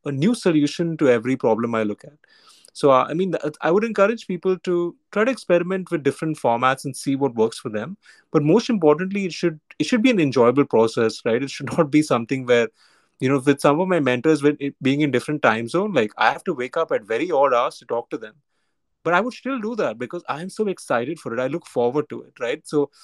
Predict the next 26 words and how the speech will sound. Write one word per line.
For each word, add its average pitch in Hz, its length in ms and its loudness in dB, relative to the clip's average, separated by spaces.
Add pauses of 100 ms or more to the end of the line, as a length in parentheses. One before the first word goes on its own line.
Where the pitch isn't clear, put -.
(160)
you 147 100 -2
need 196 120 -2
to 247 60 -4
find 165 360 0
something 165 340 -4
that, 160 180 -2 (120)
you 127 120 -6
know, 147 60 -6
you 143 160 -2
look 131 160 0
forward 120 400 2
to, 123 260 2
you're 117 160 2
inspired 110 480 2
by, 117 180 4
and 135 100 -2
it 170 100 -10
motivates 170 560 0
you. - 160 -20 (480)
And 139 100 0
I 147 40 2
feel 185 160 -4
like 196 160 0
that 151 180 6
eventually 147 500 -2
will, 143 440 -2